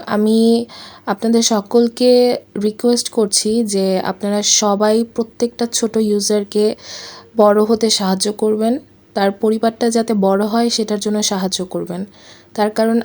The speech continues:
আমরা যদি নিজেরাই নিজেদেরকে সাহায্য না করি তাহলে আমরা কখনোই বড় হতে পারবো না, কোনো ভালো কিছু করতে পারবো না। So প্রত্যেকটা মানুষের উচিত সবাইকে সাহায্য করা সব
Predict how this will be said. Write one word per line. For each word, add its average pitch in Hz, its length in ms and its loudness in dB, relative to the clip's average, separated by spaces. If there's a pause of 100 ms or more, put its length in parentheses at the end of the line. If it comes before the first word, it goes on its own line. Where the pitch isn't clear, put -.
আমরা 214 360 0
যদি 240 300 -2 (160)
নিজেরাই 233 500 0
নিজেদেরকে 226 600 0
সাহায্য 214 460 -2
না 208 160 -2
করি 190 260 -4
তাহলে 202 320 -2
আমরা 202 240 -2
কখনোই 214 380 -2
বড় 190 200 0
হতে 196 220 -4
পারবো 196 320 -4
না, 202 120 -2 (1000)
কোনো 214 180 -2
ভালো 202 280 2
কিছু 247 260 -2
করতে 190 280 -6
পারবো 170 300 -4
না। 165 160 -8
So - 240 -2
প্রত্যেকটা 233 500 -6
মানুষের 220 500 0 (540)
উচিত 240 320 -2 (260)
সবাইকে 208 520 0
সাহায্য 208 460 0
করা 190 300 -4 (460)
সব 233 220 -4